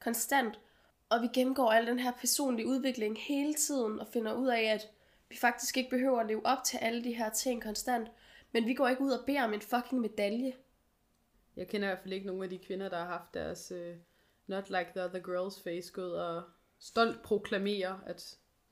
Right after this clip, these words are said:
Speaker 2: sådan gør de i hvert fald ikke længere.
Speaker 1: Nej. Men i forhold til det her hyggeseksisme, som det bliver kaldt, og det bliver det kaldt også bare i artikler og i medier, og det er ligesom blevet et begreb på en eller anden måde.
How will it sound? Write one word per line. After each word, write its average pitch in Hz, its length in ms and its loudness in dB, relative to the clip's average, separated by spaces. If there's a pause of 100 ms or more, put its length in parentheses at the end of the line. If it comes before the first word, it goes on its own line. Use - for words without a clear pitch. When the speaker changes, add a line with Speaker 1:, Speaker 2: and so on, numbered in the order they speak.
(540)
Speaker 2:
sådan - 360 -6
gør 190 180 0
de 196 80 -4
i 190 40 -2
hvert 180 260 -2
fald 180 100 -12
ikke 175 160 -10
længere. 180 320 -6 (280)
Speaker 1:
Nej. 220 300 -8 (1400)
Men 220 140 -2
i 220 40 -2
forhold 254 340 0
til 240 180 -8
det 233 80 -4
her 220 100 -4
hyggeseksisme, 220 840 -10 (760)
som 220 220 -8
det 214 120 -4
bliver 208 160 -6
kaldt, 202 440 -6 (440)
og 220 60 -4
det 214 80 -4
bliver 220 100 0
det 214 100 -4
kaldt 208 200 -4
også - 200 -8
bare 117 220 -4
i - 40 -6
artikler - 500 -8
og - 180 -10
i 110 40 -6
medier, 107 400 -8
og 104 320 -10 (440)
det 208 80 0
er 208 40 0
ligesom 220 240 0
blevet 220 160 0
et 214 100 -2
begreb 208 440 -2
på - 60 -8
en 208 40 -6
eller 208 140 -6
anden 208 100 -4
måde. 208 260 -2